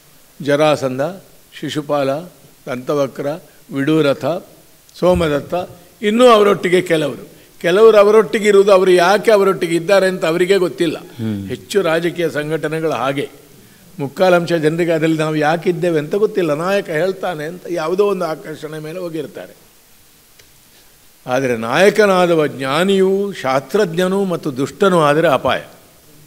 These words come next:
Speaker 2: ಹ್ಮ್.
Speaker 1: ದುಷ್ಟರಾದವರು ಸ್ವಲ್ಪ ಶಾಸ್ತ್ರಜ್ಞರು ಜ್ಞಾನಿಗಳಾದರೆ ದೊಡ್ಡ ಅಪಾಯ. ಯಾಗಾದಿ ಷಟ್ಕರ್ಮ ನಾಶನದ ಅಗ್ಗಳೆಯ ಮಾಗಧ, ಅವನು ಮಾಡ್ತಾ ಇರೋದು ಯಾಗವೇ.
Speaker 2: ಹ್ಮ್.
Speaker 1: ಮಾತ್ರ ನರಮೇಧ.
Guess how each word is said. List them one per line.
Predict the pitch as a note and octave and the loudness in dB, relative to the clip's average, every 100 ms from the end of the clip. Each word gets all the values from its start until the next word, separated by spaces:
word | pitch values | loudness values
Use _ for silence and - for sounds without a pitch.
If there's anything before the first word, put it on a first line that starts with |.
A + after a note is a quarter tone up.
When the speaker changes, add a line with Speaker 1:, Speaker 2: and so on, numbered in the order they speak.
| - | -8
Speaker 2:
ಹ್ಮ್. | A2 F#2 F2 - - - _ _ _ _ _ _ - | -6 -6 -8 -16 -20 -20 _ _ _ _ _ _ -4
Speaker 1:
ದುಷ್ಟರಾದವರು | D3 D3 A#3+ G#3 G3 F#3 E3+ D3+ C#3+ C#3 B2 | -4 2 2 4 4 4 2 0 -2 -4 -6
ಸ್ವಲ್ಪ | C#3 - C#3 | -6 -6 -6
ಶಾಸ್ತ್ರಜ್ಞರು | A#2 C#3 C#3+ F#3+ E3 E3+ E3 | -6 -8 -4 -6 -4 -4 -4
ಜ್ಞಾನಿಗಳಾದರೆ | C#3 C#3+ D#3 D#3+ D#3 D3+ D#3 D3+ G2+ - | -4 -6 -4 -2 0 0 -2 -8 -12 -8
ದೊಡ್ಡ | C3 D3 | -4 -2
ಅಪಾಯ. | D#3+ A2 F#2 D#2 - - _ _ - - _ | -2 -2 -8 -8 -18 -20 _ _ -20 -20 _
ಯಾಗಾದಿ | F#3+ A3 A#3 B3 A#3+ A#3 | 6 6 10 10 10 6
ಷಟ್ಕರ್ಮ | F#3+ G#3 E3 G#3 F#3+ F#3+ | 4 0 2 0 0 -2
ನಾಶನದ | F3+ F3 D#3+ D#3+ D3+ D3 | -2 -2 -4 -6 -4 -4
ಅಗ್ಗಳೆಯ | C3 D3+ C#3+ C3 - - - - - - | -2 -2 0 -2 -6 -18 -20 -20 -20 -16
ಮಾಗಧ, | C3+ C#3+ C#3+ C3 | -8 -6 -6 -6
ಅವನು | A2 D#3+ | -6 -6
ಮಾಡ್ತಾ | F3+ F3+ F3 G3 | -2 -2 2 2
ಇರೋದು | F#3 F3+ | 4 4
ಯಾಗವೇ. | F3+ F3 F3 D#3 - - - - | 4 4 2 -2 -6 -18 -20 -6
Speaker 2:
ಹ್ಮ್. | A#2+ G#2+ F2+ F#2+ - - - _ | -2 -2 -2 -12 -20 -20 -20 _
Speaker 1:
ಮಾತ್ರ | E3+ E3+ F#3 | -12 -6 -6
ನರಮೇಧ. | F3+ F3 D#3 B2 | -2 -2 -2 -4